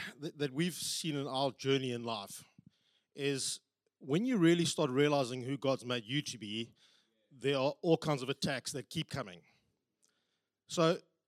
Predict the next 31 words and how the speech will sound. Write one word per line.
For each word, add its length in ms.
I 60
almost 280
want 120
to 40
say 240
this 200
morning 280
that 140
if 240
you 240
don't 260
know 280
who 100
you 240
are, 320
then 420
you're 280
actually 320
probably 400
safe, 480
because 540
the 100
enemy 460
doesn't 240
see 200
you 200
as 100
a 60
threat 300
at 100
all. 260